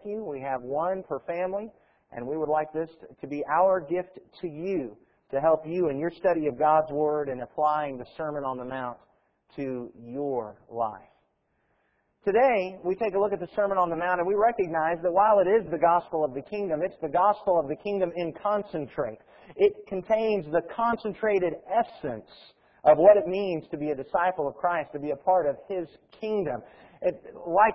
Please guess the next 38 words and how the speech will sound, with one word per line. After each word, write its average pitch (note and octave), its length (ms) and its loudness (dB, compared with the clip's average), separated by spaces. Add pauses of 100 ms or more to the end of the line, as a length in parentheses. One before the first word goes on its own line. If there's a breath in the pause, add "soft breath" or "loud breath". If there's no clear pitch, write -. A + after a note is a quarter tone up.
anything G#3+ 540 0
that's F3+ 220 0 (120)
concentrated, F#3+ 840 0
we G#3+ 140 2
can G3+ 220 -4
add G#3+ 400 0
just G#3+ 200 0
a G#3 40 2
little G#3 240 6
bit G3 140 6
of F3+ 80 4
water, F#3+ 440 6
and F3+ 120 2
it's G#3+ 140 -4
going G3 440 2
to D#3+ 120 0
take G#3+ 260 -2
us G3+ 180 -4
all G3+ 400 8
over F#3+ 300 4
the C3+ 80 -2
place. B2 300 0 (640 soft breath)
As D3+ 160 6
we F#3+ 220 2
study A3 260 6
the F3 180 0
sermon G3+ 260 -2
in F#3 180 -2
depth G#3 260 4
over E3 180 2
the E3 60 -2
next F3+ 280 -4
month, F3+ 280 -4
we're F#3+ 220 -4
going F#3+ 320 -2
to E3+ 60 -6
be E3+ 120 -2
led F#3 320 2